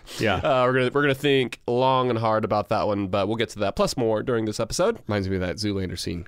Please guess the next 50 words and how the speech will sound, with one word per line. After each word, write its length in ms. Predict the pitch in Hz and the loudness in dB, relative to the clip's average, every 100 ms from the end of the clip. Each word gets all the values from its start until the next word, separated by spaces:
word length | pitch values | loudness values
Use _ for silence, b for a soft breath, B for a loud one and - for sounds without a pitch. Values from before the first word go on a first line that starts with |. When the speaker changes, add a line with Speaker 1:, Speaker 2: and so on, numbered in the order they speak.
| - | -12
Speaker 2:
God. 400 | - 82 143 220 | -10 -8 -8 -8
Speaker 1:
Yeah, 240 | - 87 - - | -6 -6 -6 -12
so 240 | - - | -8 -6
good. 240 | 87 78 - B B | -6 -8 -14 B B
Uh, 280 | 123 120 113 107 | 2 4 2 2
all 80 | |
right, 100 | 120 | 0
m-, 240 | 95 127 131 | 0 -4 -4
before 380 | 135 127 165 165 | -2 -2 0 2
we 100 | 135 | 2
get 160 | 127 - | 0 0
to 200 | 123 117 | -2 0
those 240 | 113 104 | 0 0
listener 220 | 104 - | -2 -4
questions, 340 | 104 104 101 95 | -4 -4 -4 -4
Matt, 140 | 98 | -2
I 40 | 95 | -2
wanted 180 | 113 | -2
to 60 | 113 | -2
mention 280 | 107 - 104 | -4 -4 -4
one 120 | 101 | -4
thing. 200 | 98 92 | -2 -4
Heard 240 | 85 127 127 | 0 -2 0
from 360 | - 120 113 107 B B B - | 0 2 0 -4 B B B -4
a, 180 | 113 107 | 0 0
an 100 | 117 | 2
old 100 | 135 | 0
college 380 | - 165 160 95 | 0 0 0 -2
buddy 180 | 92 90 | -4 -2
the 140 | 92 | -4
other 100 | 85 | -4
day. 180 | 87 87 | -4 -4
He 100 | 104 | -2
texted 320 | 117 107 - | -2 -2 -2
me, 260 | 87 87 - B B B | -4 -2 -4 B B B
and 340 | 117 110 104 101 | 0 2 2 0
actually, 280 | 110 127 120 | -2 0 0
this, 240 | 127 - | 0 -2
this 220 | 123 127 | -2 -4
buddy 240 | - 117 113 | 0 2 2
and 100 | 104 | 2
I, 140 | 104 | 0
his 160 | 123 - | -2 -4
name's 160 | 113 | -4
Travis, 460 | - 110 101 110 - | -2 -2 0 -2 -2
he 140 | 123 | -2
and 80 | 113 | 0
I 80 | 107 | 0
went 220 | 107 104 | 0 0
on 240 | 101 95 | 0 -2